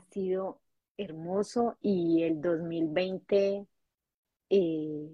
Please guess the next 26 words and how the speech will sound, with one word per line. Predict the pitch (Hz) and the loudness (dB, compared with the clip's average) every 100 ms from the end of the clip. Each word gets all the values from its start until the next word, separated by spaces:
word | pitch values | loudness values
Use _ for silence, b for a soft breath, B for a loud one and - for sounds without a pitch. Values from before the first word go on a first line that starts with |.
| 170 _ - | -20 _ -10
ha | 185 | -10
sido, | - 180 165 180 185 | -4 -2 0 -2 -4
yo | 180 185 | -6 -4
creo | 196 185 | -2 0
que | 226 208 | 0 2
de | |
los | 180 165 | 0 -2
años | 165 151 156 170 196 _ _ _ _ _ _ _ _ _ _ _ _ - | -4 -4 -4 -6 -10 _ _ _ _ _ _ _ _ _ _ _ _ -4
más | 185 180 180 - _ | -2 -2 -4 -8 _
preciosos | 202 196 - 196 185 - 190 | 2 2 4 2 2 0 -2
de | 165 185 | 0 0
mi | 170 151 | 0 0
vida, | 151 165 202 285 294 _ _ _ _ - | 2 2 0 -6 -12 _ _ _ _ -6
aunque | 185 175 151 - 190 | -4 -4 -6 0 2
estuviéramos | 185 - 180 160 160 185 | 4 6 6 6 -2 -2
en | 202 175 | -2 0
medio | 190 165 180 | 0 2 6
de | 202 | 8
la | 214 - | 8 6
pandemia, | 165 151 175 185 220 220 | -8 -8 -10 -8 -10 -6
pero | 233 190 170 165 _ B B B B _ - | -4 -2 -4 -10 _ B B B B _ 2
inicié | 233 202 180 - - 208 262 415 _ _ _ _ _ _ _ _ _ _ | 2 2 -4 -8 2 4 4 -2 _ _ _ _ _ _ _ _ _ _
en | - 208 | -10 -8
la | 180 | -8
escuela, | - - 208 214 226 220 214 _ _ _ _ | -8 -2 2 2 0 -6 -10 _ _ _ _
eh, | 220 196 180 170 165 160 | 0 0 -2 -4 -6 -8